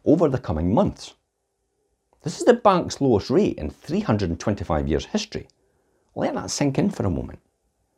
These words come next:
There are some amazing deals out there as a result of record low interest rates. So what does that mean for mortgages? Well, mortgage rates are falling in line with the cheaper cost of borrowing.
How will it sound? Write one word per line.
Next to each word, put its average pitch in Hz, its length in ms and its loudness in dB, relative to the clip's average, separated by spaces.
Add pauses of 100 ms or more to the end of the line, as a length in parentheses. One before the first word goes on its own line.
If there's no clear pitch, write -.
(180)
There 101 80 -6
are 117 60 -6
some 127 180 2
amazing 107 680 2
deals 262 300 -2
out 90 140 -6
there - 260 -10
as - 140 -8
a 78 60 0
result 101 360 0
of - 160 -2 (280)
record 135 440 0
low 113 200 4
interest - 280 0
rates. - 340 -10 (2000)
So - 140 -2
what 262 140 6
does 330 100 -4
that 165 180 2
mean 117 220 6
for 76 260 0 (220)
mortgages? 139 640 2 (760)
Well, 156 160 2
mortgage 226 460 4
rates 120 260 0
are - 40 -6
falling 92 500 0
in 90 100 -2
line 117 420 2
with 78 200 -6
the 87 80 -8
cheaper 147 260 -2
cost - 320 -4
of 78 140 -4
borrowing. - 400 0